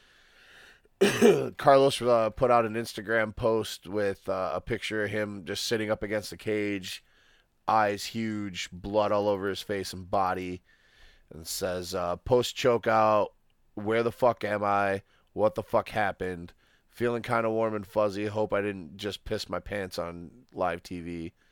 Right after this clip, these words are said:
Thousand yard stare. Uh, I've posted plenty of pictures looking like a badass, triumph-, triumphant and powerful, but here's the flip side, crumpling and weak." Uh, he said, you know, "I trained my ass off to come in for the fight.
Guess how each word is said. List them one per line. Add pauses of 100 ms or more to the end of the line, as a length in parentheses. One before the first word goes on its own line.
(360)
Thousand
yard
stare. (1040)
Uh,
I've
posted
plenty
of
pictures
looking
like
a
badass,
triumph-, (320)
triumphant
and
powerful,
but
here's
the
flip
side,
crumpling
and
weak." (1200)
Uh,
he
said,
you
know,
"I
trained
my
ass
off
to
come
in
for
the
fight.